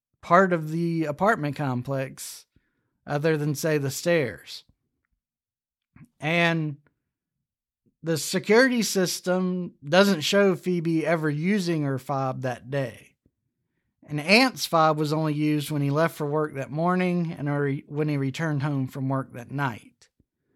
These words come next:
We need to talk about the condition of Phoebe's body, too,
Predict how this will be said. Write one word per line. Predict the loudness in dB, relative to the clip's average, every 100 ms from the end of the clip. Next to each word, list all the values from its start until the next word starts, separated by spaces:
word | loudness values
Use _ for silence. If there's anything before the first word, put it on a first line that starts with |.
| _ _ _ _ _ _
We | 0 4
need | 6 4
to | 4
talk | 4 6
about | 6 4
the | 4
condition | -2 -2 -2 -4 -4
of | -4
Phoebe's | -4 -4 -4 -2
body, | 0 0 -2
too, | -4 -4 -4 -4